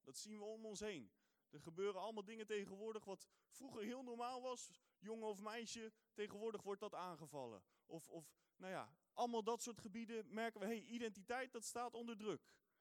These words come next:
Maar het is een belangrijk thema. En wij als kinderen van God, wij halen onze i-, identiteit uit God. Kan ik een harde amen horen?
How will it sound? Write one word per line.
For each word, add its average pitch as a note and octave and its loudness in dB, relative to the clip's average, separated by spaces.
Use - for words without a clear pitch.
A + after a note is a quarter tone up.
Maar G3+ 2
het A3 2
is B3 2
een A3 2
belangrijk C#4 2
thema. F#3 2
En E3+ -6
wij C4+ 2
als G#3+ -2
kinderen C4 -6
van F#3+ -4
God, B3+ -8
wij G3 2
halen A3+ 4
onze A3 -2
i-, G#3+ -6
identiteit G#3 -2
uit G3 4
God. G3 -2
Kan D3+ -10
ik D#3 -10
een D#3 -4
harde F#3 2
amen G3 0
horen? C3+ -4